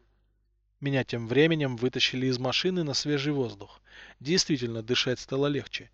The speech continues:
И повели, поволокли в сторону дверцы в подвал. Давайте поживее, девочки, он может скоро очнуться. Надо успеть затащить и связать. Сейчас бы самое время вырваться,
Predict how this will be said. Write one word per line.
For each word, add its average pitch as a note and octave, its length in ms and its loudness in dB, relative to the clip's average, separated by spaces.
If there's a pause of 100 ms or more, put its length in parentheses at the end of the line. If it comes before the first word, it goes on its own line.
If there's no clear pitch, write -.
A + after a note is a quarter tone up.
(300)
И A#3 200 2
повели, D#3+ 560 6
поволокли D3+ 840 0
в - 60 -4
сторону F#3 400 2
дверцы D#3+ 420 4
в - 60 -12
подвал. A2+ 500 -4 (640)
Давайте C4+ 320 8
поживее, A3 400 6
девочки, F3 480 8 (180)
он G3+ 160 10
может A#3 260 6
скоро B3 220 6
очнуться. G3+ 520 2 (260)
Надо F3+ 220 6
успеть A3+ 360 4
затащить F#3+ 460 2
и A3 60 2
связать. D3+ 500 0 (460)
Сейчас A#2+ 420 0
бы A#2 120 0
самое C3 420 2
время D3 320 4
вырваться, B2+ 640 4